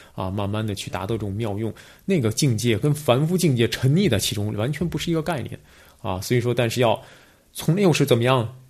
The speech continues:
达到这种正量，菩提心的正量以上，还从来不去认为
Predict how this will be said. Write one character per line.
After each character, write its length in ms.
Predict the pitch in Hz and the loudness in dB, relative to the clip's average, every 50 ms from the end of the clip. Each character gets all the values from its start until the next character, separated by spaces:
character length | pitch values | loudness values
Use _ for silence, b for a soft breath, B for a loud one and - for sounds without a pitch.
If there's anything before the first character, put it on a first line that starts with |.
| _ _ - | _ _ -6
达 120 | - - | 0 2
到 160 | 123 143 185 185 | 4 4 4 4
这 20 | |
种 180 | 185 147 127 127 | 4 4 4 4
正 160 | 185 165 143 | 4 4 4
量， 160 | 160 - 156 | 4 4 2
菩 140 | 151 - 160 | 0 0 0
提 140 | 151 170 170 | 0 2 2
心 200 | - 208 202 196 | 2 2 4 4
的 120 | 151 123 | 4 4
正 180 | 127 165 151 139 | 4 4 2 4
量 180 | 139 120 104 | 4 2 0
以 60 | 98 | 0
上， 340 | 95 - - - 175 131 - B B B B | -2 -2 0 2 2 2 0 B B B B
还 180 | B - 127 123 | B -4 -2 -2
从 220 | 127 - - 147 | -2 0 0 2
来 100 | 170 180 | 2 2
不 160 | 151 - 127 | 0 0 -2
去 160 | 127 127 127 127 | 0 2 2 2
认 240 | 131 143 127 113 | 2 2 2 2
为 260 | 104 104 101 110 123 | 2 2 2 2 2